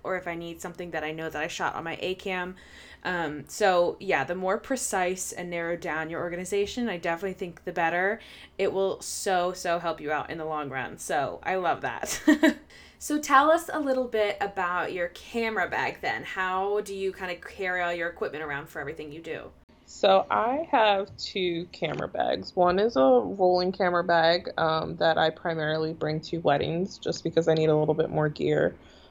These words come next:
Speaker 2: Um, and then the other is a camera backpack, which just goes with me to everything else. Um, I keep them both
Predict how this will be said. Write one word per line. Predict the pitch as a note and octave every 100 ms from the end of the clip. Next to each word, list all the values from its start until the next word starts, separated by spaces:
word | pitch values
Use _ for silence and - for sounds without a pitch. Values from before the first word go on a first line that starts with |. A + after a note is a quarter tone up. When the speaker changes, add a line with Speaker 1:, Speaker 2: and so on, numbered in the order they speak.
| _ -
Speaker 2:
Um, | E3 D#3+ D#3 D#3+ E3+ -
and | E3 E3
then | E3
the | E3+ E3+
other | E3+ F3
is | F3
a |
camera | F3 E3 D#3+ D#3+
backpack, | C#3+ D3 - D3+ D3 -
which | D#3 D3 D3 C#3+ - - - _ -
just | D#3 -
goes | C#3+ C#3 D3
with | D3+ D3+
me | C#3 C#3+
to | D3+ -
everything | D3 C#3 D3+ - - -
else. | F#2+ F2 - - -
Um, | A2+ B2+ D3+ D#3 D#3+ G3 - - - - - -
I | D3+ E3 E3+ E3+ E3+ E3 D#3+ - _ _ _ _ _ - _ _ _ - -
keep | - - A3 A3+ C4+ - - _ G3+
them | G3 F#3 F#3 - _
both | F3 D#3+ E3+ -